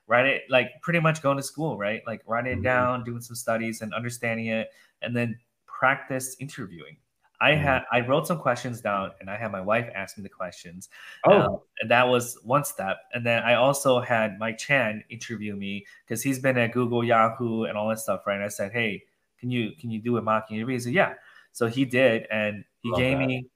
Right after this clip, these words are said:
Speaker 1: you know, some challenges and stuff like that and gave me some pointers, um, which really helped because I feel like when you can go to someone that you trust and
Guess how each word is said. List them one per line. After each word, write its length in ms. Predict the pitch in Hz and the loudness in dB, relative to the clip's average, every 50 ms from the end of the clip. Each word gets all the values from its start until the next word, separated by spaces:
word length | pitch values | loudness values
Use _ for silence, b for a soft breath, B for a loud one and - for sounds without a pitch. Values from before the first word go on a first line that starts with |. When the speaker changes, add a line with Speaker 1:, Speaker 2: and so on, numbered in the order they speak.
| _ - | _ -6
Speaker 1:
you 100 | 127 123 | 0 0
know, 120 | 127 123 | 0 0
some 140 | - 131 123 | 0 -4 -6
challenges 500 | 117 - 117 113 117 117 113 120 113 120 | -2 0 0 0 0 -2 -2 -4 -4 -4
and 100 | 117 113 | -4 -6
stuff 160 | - - - | -6 -8 -6
like 160 | 117 110 110 - | -6 -6 -2 2
that 320 | 113 110 110 110 107 - | 4 4 6 4 2 0
and 240 | - 104 101 95 95 - | -4 -8 -8 -10 -12 -12
gave 140 | 98 110 120 | -8 -6 -4
me 60 | 123 | -4
some 180 | 120 - 131 120 | -4 -4 -6 -6
pointers, 560 | 120 127 117 117 113 - 120 113 113 113 - B B B B B B B B | -4 -4 -4 -4 -4 -6 -6 -6 -6 -6 -10 B B B B B B B B
um, 320 | - - - 202 190 185 156 - | 0 2 2 2 2 -2 -6 0
which 260 | - 151 180 170 - | 4 4 4 4 6
really 200 | - 170 170 156 | 2 4 4 4
helped 340 | 127 120 156 160 127 117 - | 2 6 6 6 6 6 0
because 320 | 131 120 - 139 123 120 - - | -4 -2 2 2 0 0 2 0
I 100 | 131 135 | 0 0
feel 220 | - - 170 170 | 0 0 2 4
like 260 | 160 143 131 127 - - b b b b b b b b _ _ - | 4 4 4 2 -2 -10 b b b b b b b b _ _ -6
when 160 | 127 131 127 | -6 -4 -2
you 140 | 123 139 147 | -2 -4 -2
can 180 | - 185 160 | -2 -2 -2
go 220 | - 123 117 131 151 | 0 2 2 4 4
to 80 | 170 | 4
someone 500 | 160 - - 143 139 135 131 131 131 123 | 2 4 2 2 4 6 6 6 6 6
that 280 | 117 113 107 101 - - - | 6 6 6 6 4 0 -6
you 120 | 113 113 | -10 -10
trust 600 | 113 - - 151 139 127 120 120 - - - - _ _ _ _ _ - | -6 2 6 8 8 8 6 2 -4 -8 -8 -12 _ _ _ _ _ -6
and 380 | 107 110 107 104 101 98 98 | -4 -2 -2 -2 -4 -6 -10